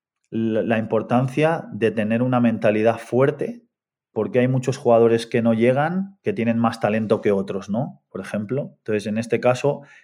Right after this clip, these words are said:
es verdad que yo quizás no he sido, eh, yo tenía compañeros que eran mucho más talentosos que yo, tenían mucha más calidad que yo, pero sí que es verdad que yo siempre he tenido la serenidad y la tranquilidad de saber esperar mi momento.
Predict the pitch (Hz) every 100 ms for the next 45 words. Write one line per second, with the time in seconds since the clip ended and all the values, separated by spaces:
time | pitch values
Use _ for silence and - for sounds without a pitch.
0 | _ 113 117 120 123 113 110 120 117 -
1 | 120 104 98 113 117 - 117 104 98 -
2 | - _ _ _ _ 110 101 101 101 107
3 | 113 117 117 - 110 107 107 110 117 120
4 | 110 107 113 117 110 107 - 107 104 101
5 | 107 107 - 110 131 143 139 113 104 107
6 | 107 107 110 107 - 104 107 113 117 135
7 | 147 147 _ _ _ - 101 98 101 104
8 | 107 110 110 104 104 - 107 107 104 104
9 | 107 104 - 107 104 101 104 113 104 -
10 | - 95 98 98 98 101 98 107 127 147
11 | - _ _ _ 101 95 - 92 95 104
12 | - 95 92 90 87 87 87 -